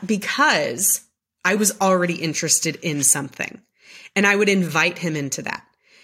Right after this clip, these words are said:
And then I would also lean into things that he was interested in because I really did care about getting to know him more.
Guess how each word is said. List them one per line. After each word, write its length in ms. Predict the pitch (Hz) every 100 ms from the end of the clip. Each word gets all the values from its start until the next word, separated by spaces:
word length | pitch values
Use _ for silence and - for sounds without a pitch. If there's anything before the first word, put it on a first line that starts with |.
| _ -
And 140 | 214
then 140 | 214 214
I 160 | 196
would 120 | 196 196
also 440 | 185 208 - 202
lean 420 | 185 175 196 254
into 240 | 269 294 180
things 460 | 180 165 160 -
that 200 | - 165
he 220 | - 285
was 160 | 311 202
interested 520 | 165 170 160 - 160
in 360 | 147 143 156 175 _ _ -
because 320 | 202 202 190 - -
I 420 | 185 175 175 170
really 420 | 190 175 196 214 220
did 280 | 190 165
care 640 | - - 226 226 151 147 -
about 300 | 185 170 170
getting 220 | 165 160
to 100 | 151
know 140 | 160 143
him 180 | 143 147
more. 340 | 185 - -